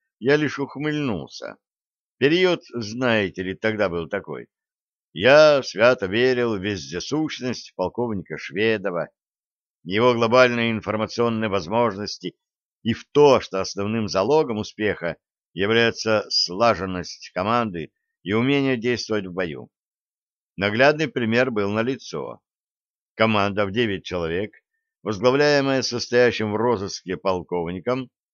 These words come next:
ухайдакала к чертовой матери группировку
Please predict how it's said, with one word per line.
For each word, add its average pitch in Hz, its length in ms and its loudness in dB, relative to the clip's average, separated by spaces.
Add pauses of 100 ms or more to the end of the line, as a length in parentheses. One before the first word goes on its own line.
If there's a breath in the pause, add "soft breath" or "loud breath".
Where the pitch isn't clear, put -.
(360)
ухайдакала 123 1040 0
к - 80 -20
чертовой 107 640 0
матери 101 560 -2
группировку 117 1200 0